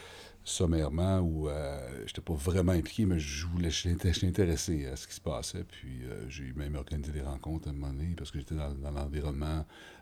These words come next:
d'affaires de Montréal. Donc, euh, j'avais des, des rencontres, j'organisais avec des C E O qui rencontrent monsieur Legault, qui avait été, euh, dans le domaine des affaires, mais qui avait quitté depuis, euh, une quinzaine d'années faire de la politique. Donc, je voulais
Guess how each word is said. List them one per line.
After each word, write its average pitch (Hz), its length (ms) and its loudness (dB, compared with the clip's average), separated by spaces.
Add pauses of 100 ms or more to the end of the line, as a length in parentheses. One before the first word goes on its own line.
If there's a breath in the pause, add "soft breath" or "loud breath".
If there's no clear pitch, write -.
d'affaires 76 600 0
de 73 120 -2
Montréal. 78 720 0
Donc, 76 320 -4 (100)
euh, 64 240 -6
j'avais 64 480 -10
des, 62 340 -8
des 67 100 -12
rencontres, 71 480 -8
j'organisais 69 420 -8
avec 67 140 -8
des 67 100 -8
C 69 340 -8
E 67 40 -6
O 69 100 -10 (120)
qui - 60 -10
rencontrent 73 460 -4
monsieur 71 220 -6
Legault, 65 300 -4 (420 loud breath)
qui 98 100 2
avait 95 140 6
été, 117 280 8
euh, 71 80 0 (460)
dans 78 100 -6
le 76 60 -4
domaine 85 180 2
des 76 140 0
affaires, 95 400 2
mais 73 100 -2
qui 73 100 -6
avait 71 140 -4
quitté - 300 -2
depuis, 71 560 -6
euh, 110 240 -8
une - 240 -8
quinzaine 73 180 -4
d'années 71 240 -2
faire 73 200 -4
de 67 40 -8
la 67 40 -6
politique. 71 400 -10 (100)
Donc, 69 160 -8
je - 40 -16
voulais 80 400 0